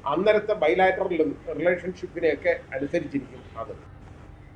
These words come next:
നമ്മുടെ ഒരു അടിമത്വം പോലെ അതിൻ്റെ പുറകെ നടക്കേണ്ടതായിട്ട് വരും. അങ്ങനെയുള്ള കാര്യമുണ്ട്.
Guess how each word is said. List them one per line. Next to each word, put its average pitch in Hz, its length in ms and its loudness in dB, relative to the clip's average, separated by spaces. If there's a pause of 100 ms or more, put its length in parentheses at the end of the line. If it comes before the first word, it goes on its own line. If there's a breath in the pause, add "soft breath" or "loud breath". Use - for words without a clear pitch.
(380)
നമ്മുടെ 190 240 -2
ഒരു 185 80 2
അടിമത്വം 196 480 2
പോലെ 190 180 2
അതിൻ്റെ 175 180 4
പുറകെ 170 260 0
നടക്കേണ്ടതായിട്ട് 143 540 0
വരും. - 160 -10 (200)
അങ്ങനെയുള്ള 175 340 0
കാര്യമുണ്ട്. 147 480 0